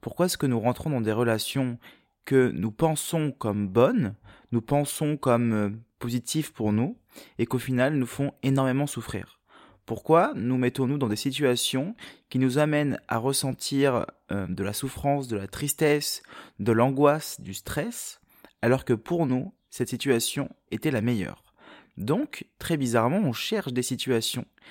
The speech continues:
qui nous amènent au final à vivre de la souffrance. Et c'était la question que j'avais vraiment envie de me poser aujourd'hui. C'était pourquoi est-ce que nous cherchons très inconsciemment ce qui nous fait souffrir ? Et donc, j'ai décidé d'explorer différentes perspectives philosophiques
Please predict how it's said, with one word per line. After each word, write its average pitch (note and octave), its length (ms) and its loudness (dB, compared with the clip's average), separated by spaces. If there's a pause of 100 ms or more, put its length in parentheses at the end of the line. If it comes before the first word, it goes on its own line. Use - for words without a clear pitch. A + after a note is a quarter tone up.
(220)
qui - 120 -2
nous D#3+ 160 2
amènent E3 220 2
au A#2+ 40 2
final C#3+ 540 0
à A#2+ 140 0
vivre C3+ 420 -4
de A#2 100 -2
la A2+ 160 0
souffrance. - 640 -8
Et - 60 -10
c'était D#3+ 160 0
la E3+ 80 0
question A#2 320 -2
que D3 60 -2
j'avais A2 140 2
vraiment A#2+ 180 0
envie D3+ 100 -4
de C3+ 60 0
me B2 80 -2
poser A2+ 220 -4
aujourd'hui. G#2+ 480 -2 (380)
C'était - 140 0
pourquoi C#3+ 320 0
est-ce - 120 0
que A#2+ 300 4 (420)
nous C3+ 100 0
cherchons D#3+ 380 -2
très E3+ 220 -2
inconsciemment C3 640 0 (500)
ce - 140 -2
qui F3+ 140 -2
nous E3 80 2
fait E3 140 -4
souffrir ? - 540 -6 (460)
Et - 80 2
donc, F#3+ 420 0
j'ai B2 120 -4
décidé C#3 240 2
d'explorer C3+ 480 2
différentes D3 480 -4
perspectives C#3+ 560 -4
philosophiques A2+ 680 0